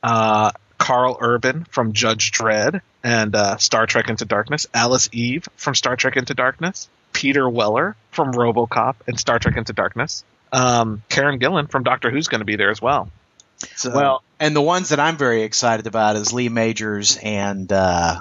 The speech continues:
Speaker 2: uh, Lindsay Wagner, the Six Million Dollar Man and Bionic Woman, respectively, uh, will be there. So, and Paul reveals to me yesterday, you know, uh, Aaron, I, I've got an awkward confession to make. Uh,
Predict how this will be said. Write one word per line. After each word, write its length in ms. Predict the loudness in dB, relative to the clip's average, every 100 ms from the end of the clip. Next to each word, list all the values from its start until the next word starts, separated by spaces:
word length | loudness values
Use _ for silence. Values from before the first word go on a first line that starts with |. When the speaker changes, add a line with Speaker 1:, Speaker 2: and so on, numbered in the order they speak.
| -8
Speaker 2:
uh, 300 | -6 -6 -4 -2
Lindsay 300 | 0 0 0
Wagner, 460 | 2 0 0 -4
the 80 | -4
Six 240 | 0 2 2
Million 200 | 2 2
Dollar 260 | 2 2 2
Man 240 | 2 0
and 180 | -2 -2
Bionic 420 | 0 2 2 0
Woman, 280 | 0 2 0
respectively, 800 | 0 -2 -2 -4 -6 -8 -8 -10 -10 -12 -12 -20 -12
uh, 220 | -8 -8 -8 -6
will 80 | -4
be 140 | -2
there. 260 | -2 -4 -2
So, 300 | 0 0 -2 -8 -6
and 180 | -6 -4
Paul 340 | -2 0 0
reveals 480 | 0 -2 0 -2 -2
to 120 | -6
me 80 | -10
yesterday, 640 | -4 -4 -4 -10 -14 -16 -20 _ -10
you 100 | -6
know, 260 | -2 0 -2 -4 -8 0
uh, 260 | 2 4 2
Aaron, 320 | 2 2 2
I, 200 | 0 -2
I've 80 | -2
got 140 | -2
an 60 | 0
awkward 380 | 0 0 -4 -8
confession 520 | -8 0 2 2 -2
to 80 | -6
make. 400 | -6 -6 -6 -6
Uh, 320 | -4 -4 -6